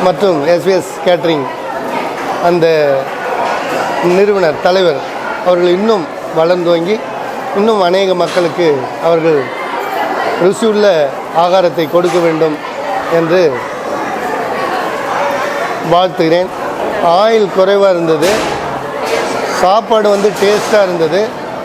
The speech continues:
நாங்க எப்படி வீட்ல சாப்பிட்றோமோ விரும்பி, அந்த மாதிரி ருசியுள்ள ஒரு ஆகாரத்தை இந்த எஸ் வி எஸ் கேட்டரிங் எங்களுக்கு கொடுத்தாங்க.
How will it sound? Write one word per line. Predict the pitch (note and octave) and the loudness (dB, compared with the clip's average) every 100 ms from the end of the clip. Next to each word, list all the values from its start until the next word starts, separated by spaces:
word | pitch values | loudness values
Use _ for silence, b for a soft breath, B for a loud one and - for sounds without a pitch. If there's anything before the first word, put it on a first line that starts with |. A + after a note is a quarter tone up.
| - - - - - | -10 -10 -10 -8 0
நாங்க | F#3+ G3 | 2 2
எப்படி | G3+ A#3+ | 2 0
வீட்ல | G#3+ A#3+ G3+ | 0 0 0
சாப்பிட்றோமோ | G3+ G3 G3 G3+ G3 F#3 G#3 A#3 | 0 2 0 2 0 2 2 2
விரும்பி, | F3 F#3+ F#3+ F#3 B3 D4 C#4+ - - - - - E3+ | 2 2 2 0 0 -2 -2 -4 -4 -6 -6 -2 0
அந்த | F#3+ F#3 | 2 2
மாதிரி | G3 G#3 B3+ B3 F#3 | 2 2 0 -2 0
ருசியுள்ள | A3+ - C#4 C4 C4+ | 0 0 0 2 2
ஒரு | A#3+ F#3+ F3+ | 4 4 4
ஆகாரத்தை | F#3+ G3 F#3 F#3 G3+ D#3 C3+ - - - - - - | 4 2 2 2 2 2 -2 -8 -12 -12 -10 -12 -2
இந்த | F3 F3+ | 2 2
எஸ் | F3+ G3 | 2 0
வி | F#3+ | -2
எஸ் | - | 0
கேட்டரிங் | F#3+ F3 F3 D#3+ C#3 D#3+ | 0 0 0 -2 -4 -2
எங்களுக்கு | E3 E3 F3 | 0 0 2
கொடுத்தாங்க. | E3 D#3+ E3 D3+ | 0 2 0 2